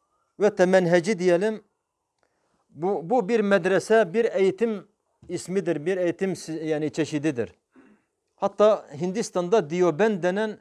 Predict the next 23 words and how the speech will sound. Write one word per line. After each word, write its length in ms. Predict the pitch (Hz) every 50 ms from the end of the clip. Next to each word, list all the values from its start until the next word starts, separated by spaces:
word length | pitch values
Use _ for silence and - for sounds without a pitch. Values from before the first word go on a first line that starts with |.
| _
bir 180 | - 139 185 202
şehir 340 | - - 175 160 180 202 180
var. 220 | 156 139 110 98 - _ _ _ _ _ _ _ _ _ _ _ _ _ _ _
Daha 220 | - 202 208 190 165
hic-, 360 | 175 175 147 170 180 - 165
yani 340 | 170 165 165 165 165 147 147
dört 200 | 220 220 220 190
yüz 100 | 170 -
sene 220 | - 185 180 180
önce, 480 | 180 175 214 208 180 143 135 123 104 - _ _ _ _ _
bin 140 | 139 202 220
altı 320 | 214 175 175 160 - -
yüzlü 300 | 220 214 175 143 170 214
yıllarda 640 | 208 175 180 180 165 170 170 165 160 196 233 226 202 185 _ _ _ _ _ _ _ _ _ _ _ _ _ _ _ _ _ _ _ _
bir 380 | 139 151 - 160 156 208 226
medrese 500 | 202 196 190 165 180 180 170 - - 220
kuruluyor. 600 | 208 - 185 170 165 160 170 196 226 233 220 - - _ _ _ _ _ _ _ _ _ _ _ _ _ _ _ _ _ _ _ _ _ _ _ _ _ _ _ _ _ _ _ _
Ve 200 | - 180 180 170
bu 120 | 220 247
medrese 580 | 226 214 214 185 185 202 202 170 - 233 233 208
kardeşler 540 | - 165 185 196 185 190 - - 190 190 170
kurulurken 760 | - 185 190 190 202 226 240 202 208 - 226 226 226 202 - _ _ _ _ _ _ _ _ _ _ _ _ _ -
iki 520 | 143 135 - - 233 240 226 202 - -